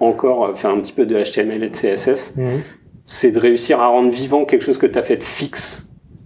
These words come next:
Speaker 1: Ça, euh, si t'arrives à te cramponner à ce truc-là, je pense que tu peux faire des trucs. Après, euh, je pense que c'est comme n'importe quelle discipline, il y a du positif, du négatif. Mais encore une fois, le, le vieil adage du, euh, shoot designer's code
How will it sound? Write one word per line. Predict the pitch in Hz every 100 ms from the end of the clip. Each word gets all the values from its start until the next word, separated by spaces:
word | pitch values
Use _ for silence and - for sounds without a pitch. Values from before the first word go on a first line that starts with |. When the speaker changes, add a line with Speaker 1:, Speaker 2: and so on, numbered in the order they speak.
| -
Speaker 1:
Ça, | - - 147 147 160 -
euh, | 110 101 104 104
si | 98 - 131
t'arrives | 143 156 139
à |
te | 92 - _ -
cramponner | - 151 143 156 147
à | 139
ce |
truc-là, | - 131 - 151 160 - - - - _
je | - -
pense | 123
que | -
tu | - 120
peux | 107
faire | 127 123
des | 120
trucs. | 123 -
Après, | - - 131
euh, | 131 101 98 92 95
je | 101
pense | 120 -
que |
c'est | 104 -
comme | 120 120
n'importe | 127 147 143
quelle | 151 135
discipline, | 131 120 123 - 131 143 127
il |
y | 104
a | 101 104 104 98
du | 95 107 107
positif, | 110 120 117 117 147 135
du | 113 113
négatif. | 110 110 107 - 160 - - _ _ - - _ _ -
Mais | 107 101 104
encore | 110 107 127
une | 123
fois, | - 160 151 120
le, | 113 107
le | 110
vieil | 107 117 120 139 135
adage | 131 135 139 120
du, | 107 117 117
euh, | 104 101
shoot | - 135
designer's | 127 123 120 117 110 -
code | - 151 151